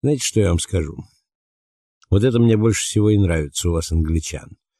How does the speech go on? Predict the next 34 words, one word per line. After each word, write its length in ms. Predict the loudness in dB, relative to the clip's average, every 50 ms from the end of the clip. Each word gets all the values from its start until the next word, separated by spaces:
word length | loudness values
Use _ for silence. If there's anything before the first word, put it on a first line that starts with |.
| _ _ _ _ _ _ _ 0
Какой-нибудь 300 | 2 2 2 2 2 2
голландец 560 | 0 2 2 2 2 2 2 2 0 -2 -2
просто 340 | -2 -2 -2 -2 0 0 2
велел 240 | 2 4 4 2 2
бы 140 | 2 2
мне 160 | 2 2 2 2
убраться 420 | 2 0 0 -2 -2 -4 -8 -16
к 60 | _
черту. 420 | -14 -10 -10 -10 -10 -12 _ _ _ _ _ _ _ _ _ _ _ _ _ _ -2
Вы 100 | 0 2
же 80 | 2 4
говорите 340 | 4 4 4 2 2 -2
всегда: 340 | -4 -4 -2 0 0 0 -2
«Пожалуйста, 760 | -2 -2 -4 -2 -2 0 0 -2 -2 -4 -8 -14 _ -8 -8
идите 420 | -6 -6 -6 -6 -6 -6 -6 -8 -18
к 100 | _ -20
черту». 300 | -20 -20 -20 -20 -20 _ _ _ _ _ _ _ _ _ _ _ _ _ _ _ -4
Я 120 | -2 0 2
вам 80 | 2
уже 100 | 2 0
сказал, 400 | -2 -2 0 0 2 2 0 -2
что 160 | -4 -6 -4 -4
нахожусь 380 | -4 -2 0 0 0 0 -2
здесь 260 | -2 -2 -4 -2 -2
в 80 | -2 0
отпуске, 500 | 2 0 0 -2 _ -18 -18 -16 -14 -12
свидание 560 | -12 -8 -6 -2 0 0 0 0 0 -2 -2
со 140 | -4 -6 -12
старым 400 | -12 -6 -4 -2 0 0 -2 -2
другом. 460 | -4 -8 -12 -12 -12 -14 -16 -20 -20 _ _ _ _ _ _ _ _ _ _ _ _ _ -4
Можно 280 | -2 -2 0 2 2
узнать 320 | 0 2 2 0 -2 -2 -4
фамилию 500 | -6 -4 -2 0 0 0 0 -2 -4 -4
друга? 420 | -4 -4 -4 -4 -4 -6 -8 -10